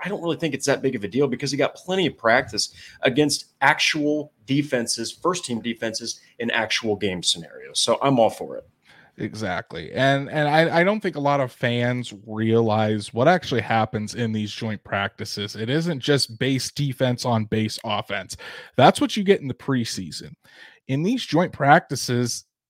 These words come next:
Speaker 2: the teams actually do a little bit of scheming and, and show things because the tape that, the, the tape from these practices is not distributed to all thirty-two teams.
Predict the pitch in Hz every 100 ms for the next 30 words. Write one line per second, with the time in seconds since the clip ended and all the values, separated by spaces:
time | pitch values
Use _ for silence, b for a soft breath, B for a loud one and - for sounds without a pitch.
0 | _ _ _ _ _ _ 127 131 - 208
1 | 269 - 147 156 - 151 131 123 131 117
2 | 135 131 120 120 113 - - 135 202 139
3 | - - 131 131 131 127 131 123 - 143
4 | 226 - 143 135 127 - 139 147 - 147
5 | 151 156 147 143 - B B B B B
6 | B - 139 139 - 208 180 - 139 143
7 | 139 139 127 127 123 127 123 - 165 208
8 | - 123 143 165 - 165 170 - 165 -
9 | 175 175 - 135 160 170 175 170 156 -
10 | 156 147 123 104 104 - 143 135 139 135
11 | 139 131 127 123 - 123 - 113 95 104
12 | -